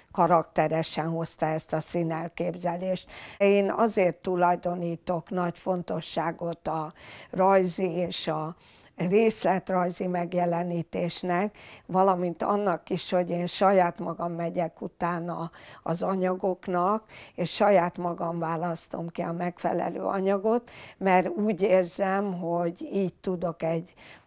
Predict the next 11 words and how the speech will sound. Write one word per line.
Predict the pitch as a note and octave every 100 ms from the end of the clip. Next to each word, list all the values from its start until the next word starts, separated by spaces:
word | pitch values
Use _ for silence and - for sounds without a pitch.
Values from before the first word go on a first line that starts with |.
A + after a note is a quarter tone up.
| _ _
közös | - G#3+ F#3 F3 -
nyelvet | F#3+ F3 F3 E3 E3+ -
kialakítani | - F3 E3+ D#3+ E3 - E3 - F3 E3+ E3+
a | F3+
műhelyekkel, | F3+ F#3+ F3+ E3 E3 E3 - E3+ F3+ G#3 - - -
ami | - E3 F3 E3+
alkalmas | F3 F3+ E3+ E3+ D#3+ D#3+ E3 D3
arra, | D#3 E3+
hogy | E3 F3
megvalósítsa | F3 F3+ F3+ F3+ F3 - - - -
az | -